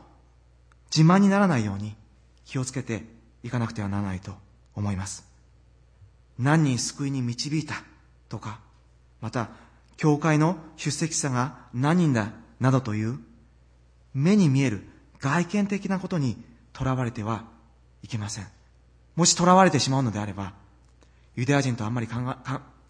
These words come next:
ここにあるユダヤ人とあんまり変わりがありません。彼らがその割礼の数をトロフィーのように数えていたように、私たちも何人か導いた、何人に、この中に、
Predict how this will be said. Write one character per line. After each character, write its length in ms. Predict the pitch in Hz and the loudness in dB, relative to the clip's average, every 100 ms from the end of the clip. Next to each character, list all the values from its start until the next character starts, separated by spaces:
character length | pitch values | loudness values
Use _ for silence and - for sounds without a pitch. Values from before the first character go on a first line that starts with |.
| - | -20
こ 120 | - | -6
こ 80 | 156 | 0
に 100 | 151 | 2
あ 60 | 143 | 2
る 60 | |
ユ 60 | 113 | 2
ダ 100 | 123 | 2
ヤ 80 | 131 | 0
人 140 | 123 | -2
と 80 | 107 | -4
あ 40 | |
ん 60 | 113 | -4
ま 80 | 120 | -4
り 140 | 120 - - - _ _ _ _ _ - | -4 -8 -20 -20 _ _ _ _ _ -2
変 80 | 131 | 2
わ 60 | |
り 80 | 135 | 4
が 80 | 123 | 2
あ 20 | |
り 80 | 123 | -2
ま 100 | 120 | -4
せ 120 | - | -8
ん。 60 | 95 - - _ | -12 -16 -20 _
彼 160 | - 113 | -6 -2
ら 80 | 110 | -2
が 200 | 110 - - - - - | -4 -6 -14 -18 -20 -10
そ 140 | 117 | -4
の 200 | 110 - - - - | -4 -4 -10 -20 -10
割 220 | 120 131 | -6 -2
礼 100 | 127 | 0
の 80 | 123 | 0
数 240 | 127 110 | -4 -4
を 140 | 107 120 - | -6 -8 -16
ト 120 | - 139 | -4 -4
ロ 80 | |
フ 100 | 135 | -2
ィ 40 | 139 | -4
ー 20 | |
の 80 | 123 | -4
よ 140 | 120 | -4
う 40 | 120 | -4
に 160 | 107 - - - | -8 -14 -20 -16
数 220 | - 123 | -10 -6
え 60 | 131 | -6
て 80 | 120 | -8
い 60 | |
た 100 | 107 | -10
よ 120 | 113 | -10
う 20 | 107 | -10
に、 160 | 98 - - - | -14 -20 -20 -10
私 280 | 131 165 | -4 -4
た 80 | 160 | -4
ち 100 | 135 | -4
も 200 | 117 107 - - - _ | -6 -6 -14 -20 -20 _
何 180 | 123 180 | -2 0
人 120 | 214 | 0
か 100 | 160 | 0
導 340 | 135 117 131 127 | -4 -4 -6 -6
い 40 | |
た、 160 | 131 - - _ _ - | -8 -16 -20 _ _ -6
何 200 | 127 190 | 0 2
人 220 | 202 156 - - - | 2 0 -4 -20 -10
に、 160 | 143 - - _ - | -10 -10 -18 _ -6
こ 100 | 139 | -2
の 80 | |
中 160 | 131 123 | 0 0
に、 180 | 117 | -2